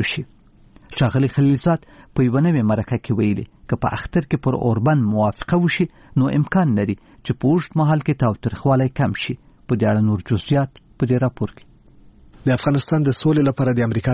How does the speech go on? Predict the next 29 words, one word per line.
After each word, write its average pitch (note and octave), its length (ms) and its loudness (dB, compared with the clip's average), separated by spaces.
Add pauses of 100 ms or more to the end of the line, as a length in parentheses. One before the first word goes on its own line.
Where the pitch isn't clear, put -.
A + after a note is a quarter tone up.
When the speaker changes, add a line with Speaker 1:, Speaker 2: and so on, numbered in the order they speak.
Speaker 2:
د A#2+ 140 0
بهرنیو B2 500 2
چارو A2 220 0
وزارت A2+ 360 0
ځانګړي G#2 420 0
استازي A#2 540 0
زلمي G#2 300 0
خلیلزاد G#2 600 -2 (380)
پرون C#3+ 320 2
په B2+ 200 -4
تاشکند B2+ 460 0
کې G#2 180 -2
په A2 80 -4 (120)
یوه G#2 240 2 (340)
مهم A#2 380 2
سیمه A2 260 0
ییز G#2+ 100 0 (120)
کنفرانس A2+ 440 -2
کې G#2 160 -2
د G#2 40 0 (100)
ګډون G2+ 320 0
پر F#2+ 160 -2
مهال C3 260 2 (360)
هیله D3 260 2
څرګنده C3 380 0
کړه C#3+ 160 0
چې D#3 80 2 (440)
په C3+ 120 2
راروان C3 380 2